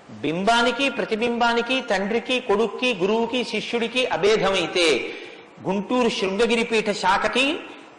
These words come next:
ఎక్కడో కర్ణాటక రాష్ట్రంలో ఉన్న శృంగగిరి పీఠానికి నా దృష్టిలో అభేదం. శృంగగిరి పీఠంలో కూర్చుని శ్రీరామాయణ ప్రవచనం చెయ్యవలసి వస్తే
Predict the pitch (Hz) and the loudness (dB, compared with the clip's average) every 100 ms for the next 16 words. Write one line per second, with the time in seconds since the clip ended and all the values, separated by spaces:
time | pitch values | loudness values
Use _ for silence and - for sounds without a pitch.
0 | - - - - 180 - 226 240 240 - | -20 -20 -20 0 0 4 4 4 4 2
1 | 208 226 226 220 220 - 220 208 208 202 | 2 2 2 4 2 2 0 2 2 2
2 | 196 185 196 202 214 214 - 202 202 208 | 0 0 -2 0 2 0 0 0 2 0
3 | 208 226 202 175 190 196 - 175 190 139 | 0 0 2 2 2 0 0 2 2 2
4 | 143 131 110 - - - - - - - | 2 0 -8 -14 -18 -20 -20 -20 -20 -10
5 | - 170 196 254 262 254 262 247 240 247 | -4 -2 2 2 4 2 0 0 0 2
6 | 240 240 233 233 233 - 196 220 226 233 | 2 4 0 0 -2 0 0 2 4 4
7 | 240 233 226 196 196 208 233 214 202 190 | 2 2 0 2 0 0 0 -2 0 2
8 | 233 233 226 226 - - 170 123 - | 4 4 4 2 0 0 2 2 -2